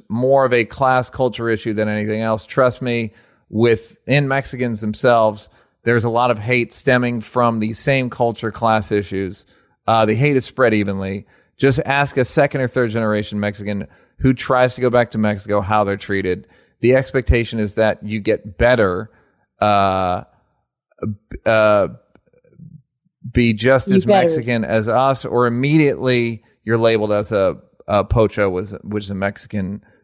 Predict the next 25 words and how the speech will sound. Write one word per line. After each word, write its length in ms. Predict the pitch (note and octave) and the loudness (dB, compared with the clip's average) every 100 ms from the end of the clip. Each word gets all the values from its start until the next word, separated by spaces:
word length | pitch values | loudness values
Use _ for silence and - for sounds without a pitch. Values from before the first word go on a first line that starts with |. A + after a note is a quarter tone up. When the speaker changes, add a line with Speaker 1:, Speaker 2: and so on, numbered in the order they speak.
| _ | _
Speaker 1:
version 300 | G2+ G2 G2 | -2 -2 -2
of 80 | F#2+ | -10
whitewashed. 600 | F2 F2+ A#1 C2+ A#2 - _ _ _ _ _ _ _ _ _ _ - | -4 -4 -4 -10 -10 -18 _ _ _ _ _ _ _ _ _ _ -6
Uh, 140 | D#3 | -4
race 380 | E3 E3 G3+ F#3 | 2 4 4 2
is 160 | F#3+ D3 | -2 -2
a 80 | D3 | -4
fucking 760 | - D#3 C#3 C#3+ C3 A#2 G#2+ | -2 -2 0 0 0 0 2
nightmare. 480 | G#2 G#2+ - F#2+ - - | 0 0 -6 -2 -2 -2
<laughs> 20 | - _ _ _ _ - - _ _ _ _ - - - - - | -12 _ _ _ _ -20 -20 _ _ _ _ -18 -16 -16 -20 -4
Is 260 | D3+ D#3 A2+ | 2 4 4
the, 120 | C3+ - - | 2 2 2
is 140 | G3+ G3+ | 2 2
what 260 | E3+ D#3+ | 4 4
is, 260 | C#3+ D3 C3+ | 6 2 4
let 120 | D#3+ | 0
me, 140 | F3+ F3 | 0 -4
the 220 | C3+ C#3 | -2 -2
cliff 260 | - F#3 | 2 2
Speaker 2:
Right. 80 | F3+ | 4
Speaker 1:
notes 200 | F3+ E3 | 4 4
on 140 | D#3+ C3+ | 2 0
this 160 | B2 | 0
letter 320 | A#2 A#2 G#2+ | 2 2 4
is 260 | G#2 G2+ - | 2 0 -4